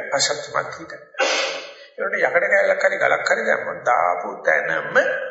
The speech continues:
වතුර කිඳා බහැලා ඒක වතුර ජල කඩේ අඩියටම යනකන් නතර කරන්න බලවේගයක් ලෝකේ නැහැ. නිසා සතිය හිතට දාපු ගමන්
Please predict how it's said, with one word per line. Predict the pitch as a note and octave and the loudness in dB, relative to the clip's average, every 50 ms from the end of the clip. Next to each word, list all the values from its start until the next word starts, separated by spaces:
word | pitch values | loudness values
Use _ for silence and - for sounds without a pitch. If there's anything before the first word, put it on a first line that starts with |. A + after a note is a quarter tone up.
| - - - - - - - _ _ | -10 -12 -16 -20 -20 -20 -20 _ _
වතුර | _ - - - - - A#2 A2+ | _ -6 -6 -6 -8 -10 -12 -12
කිඳා | - - A2+ A2 B2+ B2+ C3+ C3+ | -14 -16 -4 0 2 2 2 2
බහැලා | - B2+ C3 C3 - A#2+ B2 A#2+ - - - - - - - - - | 2 0 0 0 0 0 -2 -2 -2 -6 -8 -12 -16 -18 -20 -20 -12
ඒක | - - E2 - | -10 -8 -6 -4
වතුර | F#2 - D2 - - - - F2 F2+ F2+ - - - C3 B2 | -2 0 0 -2 -2 -4 -6 -6 -8 -8 -8 -6 -4 -4 -2
ජල | - B2+ C3 D#3+ | 0 2 2 2
කඩේ | - - D#3 - - - - - - | 2 2 0 0 0 -4 -6 -6 -6
අඩියටම | C#3+ C3+ C3+ C3 D#3 E3 F3+ F#3+ F#3+ - - A#3 B3+ C#4 | -6 -6 -8 -8 -8 -8 -6 -8 -8 -6 -8 -6 -4 -4
යනකන් | - - B1+ B1+ - - - C#2+ - | -2 -2 -2 -2 -2 -2 -2 -2 -2
නතර | - B1+ - - C#2+ C2+ | -2 -4 -4 -4 -4 -2
කරන්න | B1+ C2 B1+ B1+ - - | 0 0 0 0 -2 -2
බලවේගයක් | - - - - - G#2+ - - - C2+ - | -2 -4 -4 -4 -6 -8 -6 -6 -6 -6 -6
ලෝකේ | - - - - - - | -10 -12 -14 -14 -12 -12
නැහැ. | - - - - - - - - _ _ _ - - - - - - - - | -12 -12 -12 -16 -20 -20 -20 -20 _ _ _ -20 -18 -18 -18 -20 -20 -20 -20
නිසා | - E3+ D#3+ D#3+ D#3 | -14 -10 -8 -6 -4
සතිය | - - C#3+ - - - F2+ F2+ F#2 - - - - - - - - - - - - | -4 -2 -4 -4 -4 -4 -4 -2 -2 -2 -4 -6 -8 -12 -16 -18 -20 -20 -20 -20 -12
හිතට | _ - - - - - - | _ -8 -6 -4 -2 -2 0
දාපු | - - G#2 A#2 - - - | 2 2 2 2 0 0 0
ගමන් | - A#2 G2+ G2+ F2+ F2 | 0 0 2 0 -2 -4